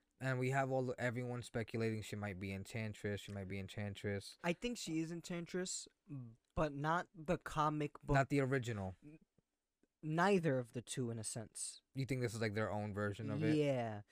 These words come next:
Speaker 2: I think they're kind of taking both of them and kind of mixing 'em a little bit.
Speaker 1: Mm-hmm.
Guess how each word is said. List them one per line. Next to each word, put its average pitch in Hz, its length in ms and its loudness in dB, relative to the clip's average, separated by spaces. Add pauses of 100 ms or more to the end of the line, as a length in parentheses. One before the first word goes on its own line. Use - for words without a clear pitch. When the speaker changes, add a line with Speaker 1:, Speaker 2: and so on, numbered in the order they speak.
(260)
Speaker 2:
I 156 100 0
think 202 260 -2
they're 190 140 0
kind 170 320 -4
of 147 140 -4
taking 156 880 -2 (440)
both 160 300 2
of 120 180 -2
them 107 360 -6 (360)
and 131 140 -6
kind 165 240 -2
of 170 80 0
mixing 175 420 -4
'em 247 120 0
a 254 40 0
little 262 220 -2
bit. 277 300 -4 (140)
Speaker 1:
Mm-hmm. 117 360 -2